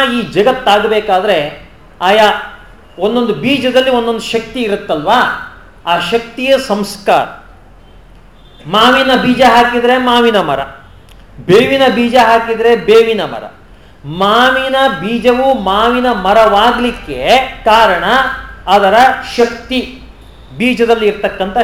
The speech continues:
ಶಕ್ತಿ ಸಂಸ್ಕಾರ ಅಂತ ಕರೀತಾರೆ. ಹಾಗೆ ಪ್ರತಿಯೊಂದು ಆ ಸೃಷ್ಟಿಯಾಗಬೇಕಾದ್ರೆ ಅಲ್ಲಿ ಅವ್ಯಾಕೃತದಲ್ಲಿ ಇರ್ತಕ್ಕಂಥ ಮೂರು ಗುಣಗಳುಂಟು, ಸತ್ವ,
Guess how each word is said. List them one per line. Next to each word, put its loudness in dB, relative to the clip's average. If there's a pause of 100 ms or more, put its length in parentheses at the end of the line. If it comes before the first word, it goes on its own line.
ಶಕ್ತಿ -6 (220)
ಸಂಸ್ಕಾರ 0
ಅಂತ -2
ಕರೀತಾರೆ. -8 (460)
ಹಾಗೆ 2
ಪ್ರತಿಯೊಂದು 0 (600)
ಆ 0
ಸೃಷ್ಟಿಯಾಗಬೇಕಾದ್ರೆ 0 (500)
ಅಲ್ಲಿ 2 (120)
ಅವ್ಯಾಕೃತದಲ್ಲಿ 0
ಇರ್ತಕ್ಕಂಥ -6 (180)
ಮೂರು 4
ಗುಣಗಳುಂಟು, -2 (920)
ಸತ್ವ, -6